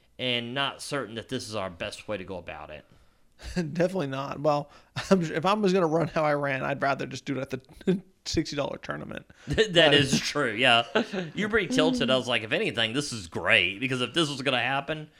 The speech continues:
Speaker 1: rather do this at the, uh, at the sixty dollar tournament."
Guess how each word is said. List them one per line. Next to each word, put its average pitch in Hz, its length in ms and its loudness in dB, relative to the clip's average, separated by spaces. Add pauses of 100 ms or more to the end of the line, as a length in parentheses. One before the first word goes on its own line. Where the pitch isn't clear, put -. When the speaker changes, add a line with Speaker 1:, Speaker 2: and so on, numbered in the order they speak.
(240)
Speaker 1:
rather 226 360 0
do 113 260 -2
this 110 240 -4
at 104 140 -4
the, 87 180 -2
uh, 87 480 0
at 120 140 -4
the 107 80 -8
sixty 113 340 -8
dollar 82 240 -6
tournament." 82 520 -8